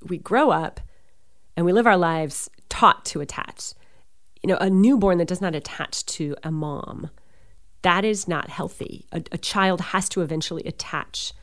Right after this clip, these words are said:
to a parent. A, um, you know, a spouse that doesn't attach to <laughs> one another. You know, that's, we live learning to attach. We, we attach ourselves to our stuff. Like,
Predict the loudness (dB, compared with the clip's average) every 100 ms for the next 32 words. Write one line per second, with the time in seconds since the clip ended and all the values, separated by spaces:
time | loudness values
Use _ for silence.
0 | -20 -20 -16 -8 -6 -4 -4 -8 -8 -10
1 | -6 -2 0 0 -4 -14 -20 -20 -20 -8
2 | -4 -4 -4 -8 -10 -12 -18 -20 -20 -20
3 | -20 -20 2 4 4 4 2 0 6 6
4 | 6 0 -2 -2 -2 -4 -6 -2 -2 -2
5 | -6 -4 0 2 2 -2 -14 -14 -2 4
6 | 4 4 2 0 2 4 6 4 2 0
7 | 0 6 6 6 4 4 2 0 -2 0
8 | 0 0 0 -2 -4 -2 -2 0 -2 -2
9 | -2 -2 -2 -2 -2 -4